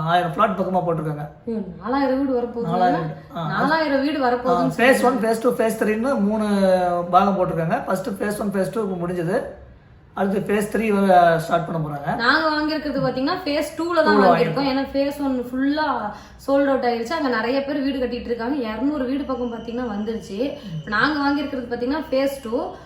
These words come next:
Speaker 2: அதுல வந்து பாத்தீங்கன்னா ஒரு பத்து வீடு தான் வந்திருக்கு. நம்ம இன்னும் கொஞ்சம் வருஷம் ஆகும் வீடு கட்டி போறதுக்கு. அதுக்குள்ள வீடுகள் வந்துரும்.
Speaker 1: ம்.
Speaker 2: நம்மளும் வீடு கட்டி போயிருவோம். நிறைய பேர் கங்க்ராச்சுலேஷன் சொல்லியிருந்தீங்க, ரொம்ப நன்றி. "அக்கா சூப்பர்க்கா, சீக்கிரமா வீடு கட்டிட்டு பால் காய்ச்சுங்க" அப்படின்னு சொல்லியிருந்தீங்க.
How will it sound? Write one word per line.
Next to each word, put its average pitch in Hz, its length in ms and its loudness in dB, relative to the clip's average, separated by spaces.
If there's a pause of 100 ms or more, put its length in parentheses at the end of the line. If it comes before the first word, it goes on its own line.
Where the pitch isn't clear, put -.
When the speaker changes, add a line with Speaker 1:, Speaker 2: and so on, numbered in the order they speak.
(120)
Speaker 2:
அதுல 311 320 2
வந்து 320 260 2
பாத்தீங்கன்னா 302 160 0
ஒரு 359 120 2
பத்து 277 320 0
வீடு 311 160 0
தான் 311 140 4
வந்திருக்கு. 233 560 -2 (140)
நம்ம 262 320 0
இன்னும் 277 200 2
கொஞ்சம் 247 260 0
வருஷம் 233 260 -2
ஆகும் 240 220 0
வீடு 226 160 -2
கட்டி 220 180 -6
போறதுக்கு. 208 520 -6
அதுக்குள்ள 254 260 -2
வீடுகள் 247 400 0
வந்துரும். 233 300 -4
Speaker 1:
ம். 170 100 -8
Speaker 2:
நம்மளும் 214 320 -2
வீடு 208 160 -8
கட்டி 202 180 -10
போயிருவோம். 202 540 -12 (640)
நிறைய 240 240 2
பேர் 269 220 -2
கங்க்ராச்சுலேஷன் 247 720 -4
சொல்லியிருந்தீங்க, 208 360 -6
ரொம்ப 220 280 -2
நன்றி. 226 520 -4 (200)
"அக்கா 233 220 -8
சூப்பர்க்கா, 240 480 -4
சீக்கிரமா 240 400 -4
வீடு 233 240 -2
கட்டிட்டு 220 400 -8
பால் 233 220 -6
காய்ச்சுங்க" 208 380 -10
அப்படின்னு 202 400 -8
சொல்லியிருந்தீங்க. 190 360 -14